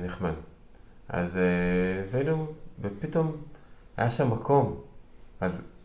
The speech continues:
כמובן, מה שאנחנו מדברים גם ישר מציף, אה, וגם, גם במעגל, אני חושב שהמערכת הקשרים שלנו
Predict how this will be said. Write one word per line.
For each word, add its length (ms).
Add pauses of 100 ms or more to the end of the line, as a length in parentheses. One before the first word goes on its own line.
(240)
כמובן, 500
מה 80
שאנחנו 260
מדברים 400
גם 280
ישר 320
מציף, 680
אה, 260 (1160)
וגם, 400 (220)
גם 200
במעגל, 760 (200)
אני 160
חושב 260
שהמערכת 1000
הקשרים 440
שלנו 460